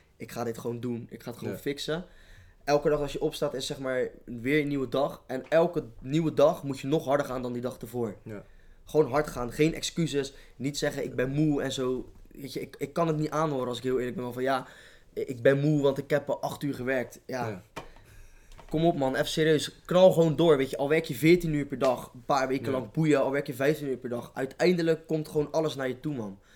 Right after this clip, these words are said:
Speaker 1: Geloof gewoon in jezelf, dat is gewoon belangrijk. Ehm, vertrouw ook de mensen, de mensen om je heen, zeg maar, die jou ook kunnen levelen. Dus zoek mensen die verder dan jou zijn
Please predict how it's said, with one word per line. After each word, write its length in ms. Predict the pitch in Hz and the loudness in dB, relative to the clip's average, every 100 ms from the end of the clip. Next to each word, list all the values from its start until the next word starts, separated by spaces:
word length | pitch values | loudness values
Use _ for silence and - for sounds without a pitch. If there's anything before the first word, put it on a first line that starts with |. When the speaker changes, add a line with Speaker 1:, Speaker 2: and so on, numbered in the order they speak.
| - _ | -20 _
Speaker 1:
Geloof 360 | - 139 170 | 0 4 4
gewoon 180 | 170 165 | 4 0
in 60 | 165 | 0
jezelf, 420 | 156 135 147 151 | 0 2 2 2
dat 160 | 143 147 | -4 -8
is 80 | |
gewoon 200 | - 151 | -6 -6
belangrijk. 600 | 127 123 143 135 131 - - _ _ _ _ | -2 -2 -2 -2 -4 -6 -18 _ _ _ _
Ehm, 500 | - 127 127 127 127 117 - _ | -6 -2 0 0 -2 -6 -14 _
vertrouw 420 | - - - 170 165 | -12 -4 4 8 8
ook 240 | 165 156 - | 6 0 -12
de 140 | 123 | -6
mensen, 600 | 135 156 151 156 - 135 - - - | 0 2 2 -2 -6 -8 -10 -18 -16
de 140 | 123 | -6
mensen 280 | 135 156 - | 0 0 0
om 80 | 143 | -2
je 40 | 131 | 0
heen, 160 | 156 | 0
zeg 140 | 147 139 | -2 -4
maar, 180 | 131 | -4
die 260 | 127 131 123 _ _ _ _ _ _ _ _ | -2 -6 -6 _ _ _ _ _ _ _ _
jou 220 | 131 143 | 0 2
ook 80 | 151 | 2
kunnen 180 | 143 127 | 0 0
levelen. 400 | 123 113 110 104 | -2 -2 -8 -4
Dus 240 | 120 - | -2 0
zoek 240 | 185 180 | 0 0
mensen 560 | 143 151 175 - 180 202 | 0 0 0 -2 -4 -4
die 160 | 123 123 | -8 -4
verder 260 | 135 156 165 | 2 2 2
dan 140 | 147 | 0
jou 140 | 147 | 0
zijn 340 | 139 139 165 | 0 -2 -2